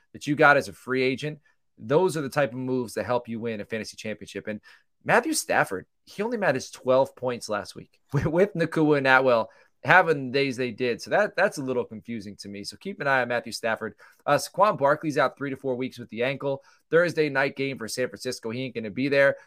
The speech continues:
Is it gonna be Matt Breida? Is it gonna be Eric Gray? Eric Gray, he's young. He's got the juice. Matt Breida is a veteran, veteran. Regardless,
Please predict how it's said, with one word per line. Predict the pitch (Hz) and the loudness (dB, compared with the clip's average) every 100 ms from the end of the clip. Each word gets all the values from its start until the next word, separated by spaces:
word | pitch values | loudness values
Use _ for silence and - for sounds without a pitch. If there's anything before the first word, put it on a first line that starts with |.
| - | -12
Is | 120 | -6
it | |
gonna | 147 151 | -2 -2
be | 139 | -2
Matt | 131 135 127 | 0 0 0
Breida? | 143 175 | -2 -2
Is | 170 156 127 | 2 2 0
it | |
gonna | 139 135 | -8 -6
be | 139 | -2
Eric | 117 117 110 | 2 0 0
Gray? | 120 143 160 147 | 0 4 4 2
Eric | 127 120 | 0 -2
Gray, | 123 127 123 | -2 -2 -2
he's | 110 110 | -8 -4
young. | 131 143 147 | 0 2 0
He's | 135 120 | -4 -4
got | 117 - | -2 -2
the | 90 | -8
juice. | 123 143 147 - | -4 -2 -2 -2
Matt | 120 - | -2 -2
Breida | 127 123 | -6 -6
is | 98 | -6
a | |
veteran, | 90 127 139 143 - _ - | 0 0 0 -4 -6 _ 0
veteran. | 147 143 - _ | 2 2 -4 _
Regardless, | 123 123 131 151 170 190 - | -4 4 6 6 2 -4 -8